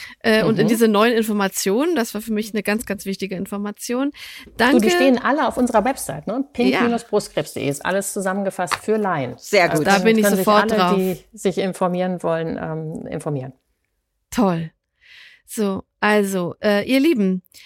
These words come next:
Speaker 1: ich hoffe, euch hat die Folge genauso gefallen wie uns. Ähm, ihr könnt, wie gesagt, auf der Pink-Seite in der App, äh, und auch beim Podcast noch viel spezifischer in das Thema reingehen bei Interesse.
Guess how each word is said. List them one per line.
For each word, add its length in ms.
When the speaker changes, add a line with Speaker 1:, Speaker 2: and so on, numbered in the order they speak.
Speaker 1:
ich 200
hoffe, 340
euch 160
hat 100
die 80
Folge 260
genauso 360
gefallen 500
wie 120
uns. 580
Ähm, 760
ihr 140
könnt, 400
wie 160
gesagt, 360
auf 140
der 180
Pink-Seite 1000
in 220
der 220
App, 200
äh, 280
und 200
auch 100
beim 140
Podcast 560
noch 160
viel 160
spezifischer 480
in 60
das 120
Thema 260
reingehen 480
bei 120
Interesse. 720